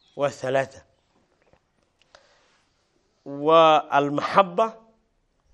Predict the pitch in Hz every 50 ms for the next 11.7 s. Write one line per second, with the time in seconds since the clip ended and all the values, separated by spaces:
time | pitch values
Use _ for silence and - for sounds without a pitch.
0 | _ _ _ _ _ _ _ - 113 110 104 127 127 127 135 143 135 131 135 135
1 | 127 127 113 - - 117 110 120 123 123 113 113 113 117 - 107 110 113 113 107
2 | 104 - 117 113 104 117 117 117 117 135 127 131 131 123 113 110 95 113 110 -
3 | - - 123 117 117 110 _ _ 110 113 120 117 104 98 _ - 104 104 101 -
4 | _ _ - _ _ - 85 85 87 _ _ _ _ _ _ _ - - _ _
5 | _ _ _ _ _ _ _ _ _ _ _ _ _ _ _ _ _ _ _ _
6 | _ - 123 131 151 165 156 - 143 139 131 - - - 160 156 139 - - -
7 | - _ _ - 135 131 127 120 117 120 123 123 117 110 - - _ _ _ _
8 | _ _ _ _ _ _ _ _ _ _ _ - 110 110 - 120 120 123 117 117
9 | 113 117 110 - - 123 113 120 _ - 117 117 113 104 92 - - 104 - 120
10 | 113 110 107 _ _ - 113 98 - - - 117 117 113 _ _ - 113 113 113
11 | 117 113 113 _ _ _ _ 120 104 - - - - -